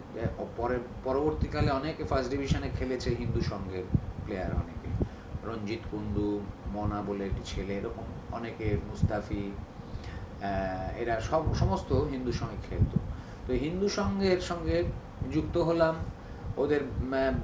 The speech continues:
ব্যান্ড পার্টি, খেলা, এইসবের সঙ্গে বছর বছর ওরা একটা বিরাট উৎসব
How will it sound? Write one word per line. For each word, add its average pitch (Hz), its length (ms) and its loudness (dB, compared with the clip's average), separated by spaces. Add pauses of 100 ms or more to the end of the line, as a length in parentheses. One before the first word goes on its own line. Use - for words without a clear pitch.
ব্যান্ড 131 280 4
পার্টি, 131 400 4 (120)
খেলা, 123 440 4
এইসবের 127 400 0
সঙ্গে 185 440 0 (520)
বছর 143 300 2
বছর 175 280 0
ওরা 143 120 -2
একটা - 100 2
বিরাট - 640 2 (600)
উৎসব 143 340 -4